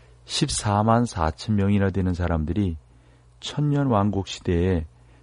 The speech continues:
천성의 성가대에 참여해서 찬양을 하고 있는 것인데,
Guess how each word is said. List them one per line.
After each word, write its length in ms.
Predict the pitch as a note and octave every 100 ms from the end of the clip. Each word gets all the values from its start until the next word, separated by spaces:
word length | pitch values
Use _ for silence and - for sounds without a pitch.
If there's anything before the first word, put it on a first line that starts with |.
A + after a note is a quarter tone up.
| -
천성의 720 | - - E3 E3 C#3+ C#3 B2 A2
성가대에 640 | - G2+ F#2+ F2+ F2 E2+
참여해서 540 | - - A2 F2+ F2
찬양을 500 | F#2 - - B2+ A#2
하고 220 | G#2+ F2+ F2+
있는 200 | D#2+ D2+
것인데, 520 | C#2+ - D#2+ D#2